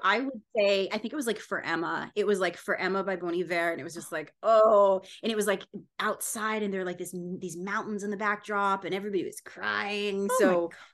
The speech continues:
Speaker 1: maybe something like that.
Speaker 2: I am
Speaker 1: <laughs>
Speaker 2: such a sap. I have chills, like, all over
Speaker 1: Yeah.
Speaker 2: my <laughs> thighs. That is so beautiful. Oh my
Speaker 1: Yeah.
Speaker 2: God. Well, Joy, this was so fun, and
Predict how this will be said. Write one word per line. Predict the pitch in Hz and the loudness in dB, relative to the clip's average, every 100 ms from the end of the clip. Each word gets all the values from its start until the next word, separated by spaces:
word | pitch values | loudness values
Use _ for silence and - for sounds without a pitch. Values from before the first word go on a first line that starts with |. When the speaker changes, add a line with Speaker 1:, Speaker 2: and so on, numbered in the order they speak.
| _ | _
Speaker 1:
maybe | 220 220 247 | -4 -4 -4
something | 240 220 190 | -4 -2 -2
like | 175 | -2
that. | 160 - 226 - _ 330 | -4 -2 -2 -4 _ 4
Speaker 2:
I | 233 240 | 6 6
am | 427 | 6
Speaker 1:
<laughs> | |
Speaker 2:
such | 339 370 - | 6 4 6
a | 339 | 2
sap. | - 247 190 165 | 4 4 4 4
I | 214 | 4
have | 233 220 | 4 0
chills, | - 247 214 175 175 | -2 -2 -2 -2 -6
like, | 190 175 170 - | -2 -2 0 2
all | 208 208 208 | 6 6 4
over | 226 190 | 0 2
Speaker 1:
Yeah. | 285 | 2
Speaker 2:
my | 247 | 2
<laughs> | 311 - 320 - | 0 0 -4 -2
thighs. | 302 - - 381 | -4 -6 -16 -14
That | 381 415 554 | -6 -4 -4
is | 440 - | -8 -6
so | 285 294 | -6 -6
beautiful. | 269 254 254 180 - - - - | -6 -8 -6 -10 -10 -14 -10 0
Oh | 262 285 | 2 2
my | 214 | 2
Speaker 1:
Yeah. | 254 | 2
Speaker 2:
God. | 214 170 156 233 - - _ - | 4 4 0 -8 -18 -20 _ -12
Well, | 330 | -4
Joy, | 359 427 226 | 2 4 4
this | 269 - | 0 2
was | 440 453 - - _ _ - | 0 0 -2 -10 _ _ -18
so | - - 233 240 254 285 330 - _ _ _ | -10 -2 2 2 0 -2 -4 -6 _ _ _
fun, | - 226 202 202 208 214 - | -2 4 6 4 2 -6 -2
and | 208 196 196 202 | 0 0 -4 -8